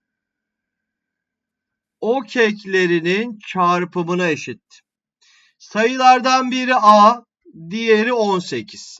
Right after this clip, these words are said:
Eşittir. Bu iki sayının O B B altı, O K iki yetmiş iki. Ya şunu yapamıyorsunuz ya.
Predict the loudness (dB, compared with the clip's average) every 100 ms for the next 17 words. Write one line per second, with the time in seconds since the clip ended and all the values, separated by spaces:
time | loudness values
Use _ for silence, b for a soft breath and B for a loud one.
0 | _ -4 -4 -4 -4 -6 -4 -2 -2 -8
1 | b b b -4 -4 -4 -8 -2 0 0
2 | -2 -4 -6 -4 -2 -2 0 6 6 6
3 | -2 -4 -4 -2 -6 -6 -6 -6 -4 -2
4 | -2 -4 -6 -4 -4 -8 -10 -6 -4 -6
5 | -10 -16 _ -18 -18 -8 -6 -6 -12 _
6 | _ _ _ _ _ _ _ _ -8 -6
7 | -6 -8 -12 -10 -6 -6 -4 -4 -4 -6
8 | -10 -12 -10 -10 -10 -12 -12 -16